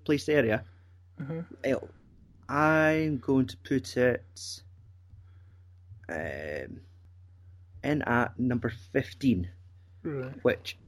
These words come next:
Speaker 1: is pushing down Psycho.
Speaker 2: <laughs> Putting the Psychos together in the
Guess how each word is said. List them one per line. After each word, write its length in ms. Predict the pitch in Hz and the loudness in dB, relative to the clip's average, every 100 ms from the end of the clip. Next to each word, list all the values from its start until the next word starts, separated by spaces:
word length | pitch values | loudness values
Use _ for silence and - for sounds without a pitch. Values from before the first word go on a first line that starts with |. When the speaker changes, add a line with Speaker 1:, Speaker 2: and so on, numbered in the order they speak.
| - - | -20 -4
Speaker 1:
is 600 | 110 110 98 92 - - - - - | 0 2 2 -2 -8 -14 -18 -8 4
pushing 320 | 156 147 127 | 4 6 4
down 280 | 117 113 113 | 6 4 2
Psycho. 540 | - 151 - 120 170 - - - - - - - | 2 2 4 0 0 -8 -20 -20 -20 -20 -18 -4
Speaker 2:
<laughs> 60 | 214 - - - - - - - - - - - - - - - - - - - - - | -4 -4 -10 -18 -20 -20 -16 -16 -16 -20 -20 -20 -18 -16 -16 -16 -18 -20 -18 -12 -10 -4
Putting 200 | - 156 | 0 2
the 60 | 147 | 0
Psychos 480 | - 165 175 156 147 | 2 4 4 0 0
together 360 | 143 139 139 | 2 4 4
in 140 | 139 | 2
the 140 | 139 | 0